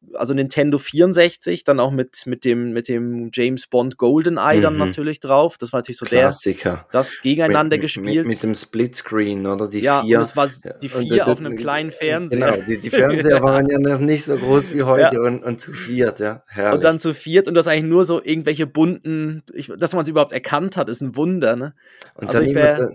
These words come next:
Speaker 2: ja, da, das Blut, wenn, wenn du gestorben bist, ge-, war einfach der ganze Bildschirm, war,
Speaker 1: Ja,
Speaker 2: lief dann so
Speaker 1: lief,
Speaker 2: rot, das
Speaker 1: lief so
Speaker 2: Blut
Speaker 1: runter,
Speaker 2: runter.
Speaker 1: genau. Lief so runter und, äh,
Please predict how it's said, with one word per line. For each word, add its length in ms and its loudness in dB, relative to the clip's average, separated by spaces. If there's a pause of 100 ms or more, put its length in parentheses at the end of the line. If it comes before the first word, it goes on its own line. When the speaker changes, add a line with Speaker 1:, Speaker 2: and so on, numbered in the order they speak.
(140)
Speaker 2:
ja, 160 2
da, 160 2
das 300 -2
Blut, 500 2
wenn, 180 4
wenn 160 2
du 120 0
gestorben 400 -2
bist, 200 -4
ge-, 160 0
war 520 -2
einfach 160 -2
der 120 -8
ganze 460 -2
Bildschirm, 500 2
war, 140 4
Speaker 1:
Ja, 120 4
Speaker 2:
lief 220 0
dann 140 0
so 120 4
Speaker 1:
lief, 80 0
Speaker 2:
rot, 300 6
das 120 2
Speaker 1:
lief 80 -8
so 120 2
Speaker 2:
Blut 120 6
Speaker 1:
runter, 160 2
Speaker 2:
runter. 180 4
Speaker 1:
genau. 340 2 (320)
Lief 120 -6 (100)
so 60 0
runter 400 0
und, 320 -2
äh, 420 2